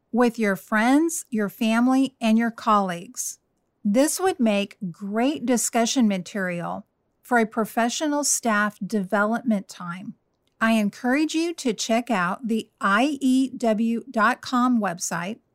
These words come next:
for the Institute for Excellence in Writing. In the show notes, check out the resources that Andrew recommended. If you haven't already,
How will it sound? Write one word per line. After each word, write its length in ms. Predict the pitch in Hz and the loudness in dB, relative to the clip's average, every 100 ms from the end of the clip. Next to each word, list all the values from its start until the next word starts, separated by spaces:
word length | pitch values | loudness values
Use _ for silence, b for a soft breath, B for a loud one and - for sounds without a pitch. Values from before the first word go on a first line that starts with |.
| _ | _
for 160 | - | -2
the 80 | 220 | 0
Institute 800 | - 208 208 277 233 269 277 - _ _ _ _ _ _ | 0 0 0 -2 -4 -2 -2 -4 _ _ _ _ _ _
for 160 | - 214 | -2 -2
Excellence 520 | 208 208 - 247 247 - | 0 -2 0 2 2 2
in 220 | 254 233 | 2 2
Writing. 440 | 180 165 170 190 _ _ _ _ | 0 -4 -8 -10 _ _ _ _
In 140 | 247 220 | 2 4
the 80 | 214 | 2
show 300 | - 320 381 | 0 -2 0
notes, 500 | 240 180 196 - - _ | 0 -2 -4 -10 -16 _
check 280 | - 240 240 | -2 -2 2
out 200 | 277 277 | 0 0
the 100 | 311 | -4
resources 840 | 247 208 202 208 190 185 196 190 | -2 -2 -2 -4 -6 -4 -6 -4
that 220 | - 196 - | -4 -4 -2
Andrew 600 | 220 220 220 226 226 226 - _ _ | -2 0 0 -2 -4 -6 -10 _ _
recommended. 720 | 214 220 226 196 185 190 - 247 _ _ _ _ _ _ _ _ _ - | -2 0 2 0 -4 -8 -16 -20 _ _ _ _ _ _ _ _ _ -2
If 180 | 269 247 | -2 2
you 140 | 240 | 2
haven't 360 | 240 254 339 359 | 4 2 2 0
already, 680 | 277 269 214 180 180 226 | 0 2 0 -2 -4 -6